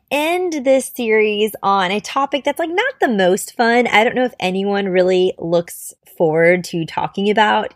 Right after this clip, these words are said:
end of unit tests specifically, although I know there are a variety of assessments, which we'll get to that too. But this does really, really matter. I know I've said this a couple of times, but when I <laughs> decided to start writing curriculum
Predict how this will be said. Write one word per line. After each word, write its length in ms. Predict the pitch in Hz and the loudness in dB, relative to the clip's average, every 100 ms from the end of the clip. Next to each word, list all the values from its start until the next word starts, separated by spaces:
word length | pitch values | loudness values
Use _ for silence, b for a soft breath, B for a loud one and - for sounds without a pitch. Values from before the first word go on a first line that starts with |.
| - | -4
end 140 | 196 | 0
of 80 | 214 | 2
unit 320 | 202 208 - | 0 -2 -4
tests 500 | 190 196 - - - | -2 -2 -2 -16 -20
specifically, 800 | - 180 - 165 190 - 226 233 | -8 -8 -2 -4 -4 -2 -2 2
although 240 | 196 196 | 2 4
I 120 | 185 185 | 4 4
know 120 | 180 | 0
there 240 | 208 214 | -2 -2
are 140 | 175 185 | 0 0
a 140 | 196 | -2
variety 400 | 180 165 147 180 | -2 -2 -2 0
of 60 | 220 | -2
assessments, 600 | 262 196 185 180 180 - | -2 -4 -6 -6 -6 -6
which 160 | 165 | -8
we'll 80 | 180 | -6
get 160 | 190 - | -6 -8
to 60 | 175 | -4
that 200 | 175 - | -6 -4
too. 320 | 170 151 147 - _ _ _ - | -4 -4 -6 -14 _ _ _ -10
But 120 | 185 | -4
this 200 | 269 247 | -4 -4
does 540 | 170 208 196 202 208 - b b b _ | -2 2 4 4 2 -4 b b b _
really, 400 | 175 202 208 202 | -4 0 0 0
really 240 | 180 180 | -2 -2
matter. 480 | 170 160 143 156 156 b b b b - | -2 -2 0 0 -2 b b b b 0
I 60 | |
know 80 | 202 | 4
I've 140 | 240 | 4
said 160 | 226 226 | 4 0
this 120 | 220 | 0
a 60 | 226 | -6
couple 300 | - 190 190 | -4 -2 -2
of 100 | 185 | -4
times, 400 | 190 175 175 - | 0 0 0 0
but 240 | 185 175 | 2 2
when 180 | 185 185 - | 0 -8 -6
I 540 | 190 202 226 262 311 | -2 0 0 0 -4
<laughs> 40 | 202 | -4
decided 640 | 226 - 170 196 190 180 | 0 2 0 2 0 -2
to 180 | - 190 | -4 -4
start 280 | - 185 - | 2 2 2
writing 380 | 170 165 175 | 0 0 0
curriculum 760 | 175 175 170 170 156 151 160 | -6 -8 -6 -4 -4 -6 -8